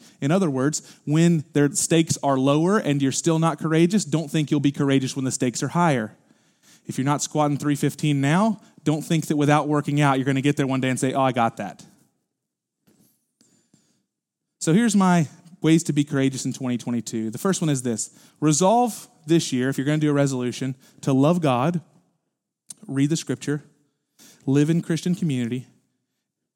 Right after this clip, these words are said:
and walk in obedient faith from a changed heart. That's number one. And you may say, "Court, I've been doing that every single year."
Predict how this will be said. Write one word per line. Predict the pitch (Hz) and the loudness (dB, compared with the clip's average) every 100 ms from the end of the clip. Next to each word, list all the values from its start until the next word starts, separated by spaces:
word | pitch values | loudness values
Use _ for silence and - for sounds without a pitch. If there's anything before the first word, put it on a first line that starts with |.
| _ | _
and | 123 117 | -8 -6
walk | 123 127 | -6 -4
in | 131 | -6
obedient | 120 120 127 127 107 | -4 -2 -2 -2 -6
faith | 123 107 101 | -6 -4 -6
from | 113 | -8
a | 107 | -8
changed | - 110 107 | -6 -8 -8
heart. | - 104 - - _ _ _ _ _ _ _ _ _ | -12 -14 -16 -20 _ _ _ _ _ _ _ _ _
That's | - - | -16 -10
number | 127 123 | -8 -6
one. | 113 110 110 _ - _ - | -6 -8 -10 _ -20 _ -6
And | |
you | 160 | -2
may | 160 | 0
say, | 139 151 | -2 -4
"Court, | - 190 | -6 -6
I've | 165 | -4
been | 151 | -4
doing | 147 156 | -4 -4
that | 147 143 | -4 -4
every | 143 143 | -4 -6
single | - 139 127 | -6 -6 -2
year." | 151 147 110 113 | -2 -2 -4 -10